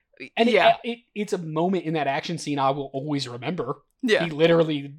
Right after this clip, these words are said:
Speaker 2: surfs a body through the stairwell.
Speaker 1: <laughs>
Speaker 2: It's great. All right, final decisions.
Speaker 1: As much as I don't like that this movie kinda t-, doesn't have much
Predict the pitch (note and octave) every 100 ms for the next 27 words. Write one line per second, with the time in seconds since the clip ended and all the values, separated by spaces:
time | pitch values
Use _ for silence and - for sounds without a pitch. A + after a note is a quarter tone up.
0 | - F#3 - - D#3+ D#3 D#3 C3+ C#3+ C3
1 | D3+ B2+ C#3 - D#3+ D#3+ D3 - E3 D#3+
2 | D#3 A2+ A#2 F3 - - - - - -
3 | _ - _ _ _ _ - C#3+ E3 A#2+
4 | - _ _ _ _ _ _ _ _ -
5 | - C3 F3+ F3+ F3+ E3 F3 F3+ E3+ -
6 | - A#3+ G3+ A#3 D#4 D#4+ E4+ C#4 B3 A3
7 | F#3+ F3 E3 _ - G3 G3 - F#3 F3
8 | F3 F3+ F#3 F#3 E3+ E3 D3+ _ - -
9 | - - F3+ D#3+ - - G3+ F3+ F3 F#3+
10 | G3+ F#3 F#3 F3 - -